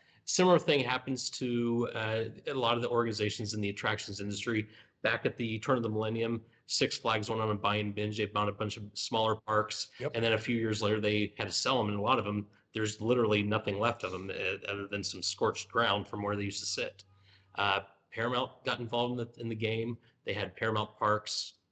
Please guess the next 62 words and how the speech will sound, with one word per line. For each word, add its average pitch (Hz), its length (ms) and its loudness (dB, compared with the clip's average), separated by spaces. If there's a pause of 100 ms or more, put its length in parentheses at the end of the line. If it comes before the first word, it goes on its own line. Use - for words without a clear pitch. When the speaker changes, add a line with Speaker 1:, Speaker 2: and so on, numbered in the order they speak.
(100)
Speaker 1:
found 107 220 -2
out 104 100 2
it - 20 2
was 101 120 -2
a 104 40 -4
little 104 140 -2
harder 107 240 0
to 104 60 -2
operate 104 380 -2
than 104 100 -6
they 87 100 -4
thought, 113 460 -2 (540)
sold 113 360 0
it, 123 120 0
and 113 100 0
then, 110 200 0
uh, 104 180 0
C - 220 -4
B 110 160 0
S 110 180 0
got 107 300 -4
involved 104 420 -2
in 101 60 -4
that, 101 260 -4
and 101 80 -10
they 104 80 -2
sold 101 220 -2
the 92 60 -6
portfolio 101 460 -2
to 98 60 -6
Cedar 101 240 -4
Fair. 143 480 0 (540)
Um, 95 480 -2 (480)
and, 123 140 4
and 120 280 0
I 117 60 0
think 131 160 0
it - 20 2
was 120 100 0
a 117 60 -2
year 123 140 2
or 131 40 4
two 127 200 -4
later, 139 460 2 (340)
uh, - 20 -2
I, 104 400 -2
I 117 40 2
think 123 240 -2
even 113 180 -2
SeaWorld 107 540 0 (160)
had 107 300 -6
put 117 140 0
a 104 40 2
bid 101 240 0
out 101 240 0
to, 104 420 -4
uh, 98 220 0 (120)
to 98 280 -8
Cedar 101 320 -2
Fair. 95 160 -2
I'm 107 80 0
not, 110 300 -2